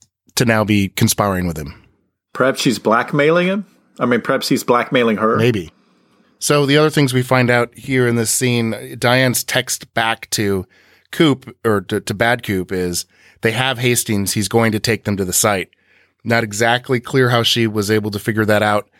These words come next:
Speaker 1: at the jail, but, uh, she's obviously very resourceful. Uh, Gordon says that she felt it when she hugged me, but this confirms it, and the plan is to keep Diane close.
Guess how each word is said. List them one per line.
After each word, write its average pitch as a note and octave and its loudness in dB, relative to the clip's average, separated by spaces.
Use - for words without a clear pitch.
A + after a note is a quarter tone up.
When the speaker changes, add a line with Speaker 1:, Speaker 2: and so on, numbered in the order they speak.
Speaker 1:
at - -6
the A2+ 0
jail, G2+ 0
but, G2 -2
uh, F#2+ 0
she's G#2 -2
obviously G2+ 2
very F#2+ 0
resourceful. F2 -2
Uh, G2+ -2
Gordon A#2 2
says G#2 2
that A2 -4
she A2 0
felt A2+ 0
it A2 0
when A2 -2
she G2 0
hugged G2 -2
me, F#2 -2
but G2 -2
this G#2+ 2
confirms F#2+ -2
it, E2 -4
and F#2 -4
the F2+ -4
plan G2+ 2
is F#2+ 0
to - -6
keep - -4
Diane F#2 -2
close. F2 -4